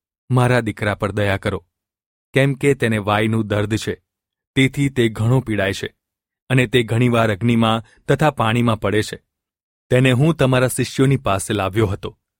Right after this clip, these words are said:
પણ તેઓ તેને સાજો કરી શક્યા નહીં." ત્યારે ઈસુએ જવાબ આપ્યો કે, "ઓ અલ્પવિશ્વાસી તથા ભ્રષ્ટ પેઢી,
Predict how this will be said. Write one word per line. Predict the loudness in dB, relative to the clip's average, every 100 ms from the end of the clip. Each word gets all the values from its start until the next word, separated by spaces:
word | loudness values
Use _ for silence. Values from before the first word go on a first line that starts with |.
| _ _ _
પણ | -2 0
તેઓ | 2 2 2
તેને | 0 -2 -2
સાજો | -2 -4 -2 -4
કરી | -2 -4
શક્યા | -6 -4 -2
નહીં." | -2 -6 -12 _ _ _ _ _ _
ત્યારે | 0 2
ઈસુએ | 4 2 2 2 2
જવાબ | 0 0 0 0
આપ્યો | 0 0 0 -4 _ _ _ _ _ 2
કે, | 4
"ઓ | 6
અલ્પવિશ્વાસી | 4 2 0 -2 0 2 2 -2 -8 -10 _ _
તથા | -2 0 0
ભ્રષ્ટ | 0 0 -2
પેઢી, | -2 -2 -2